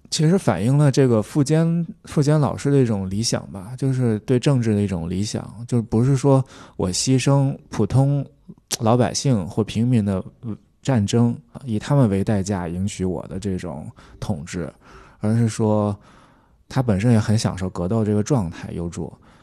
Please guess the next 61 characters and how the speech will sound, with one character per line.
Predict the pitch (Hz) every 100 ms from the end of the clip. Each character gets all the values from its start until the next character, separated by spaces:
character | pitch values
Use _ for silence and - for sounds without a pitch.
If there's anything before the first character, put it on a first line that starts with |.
| _ _ -
啊， | 71 -
然 | - 95
后 | 113 95
我 | 82 90
就 | 82 117
算 | 117 113
输 | 107 - 135
了， | 113
我 | 82 95
也 | 92
没 | 95
有 | 104
什 | 101
么 | 92
遗 | 92 92
憾 | 101 131 82
的。 | 80 - -
但 | 113
如 | 107 107
果 |
我 | 113 78
赢 | 92 90 101
了 | 135
呢， | 135 123 - - - _
那 | 110
我 | 87
就 | - 92
能， | 87 95 - 110 -
<laughs> | - - -
对 | 117
吧？ | 95
我 | 95
就 | 98
可 | 117
以 | 104
继 | - 101
承 | 101
这 | 101 107
个 | 95 110 - - - - - -
魔 | 87 95
戒。 | 123 - - - - _ _ _ - -
所 | 143
以 | 170
我， | 139 -
我 | 123
就 | 120
觉 | 139
得 | 165
挺 | - 101
酷 | - - 240 151
的， | 78 67
这 | 113 101
个， | 90 - - - - 131
这 | 120
个 | 98
人， | 90 87 82 - 123
这 | - 107
件 | 95
事 | 92 101
儿 | 80 -
啊。 | 95 90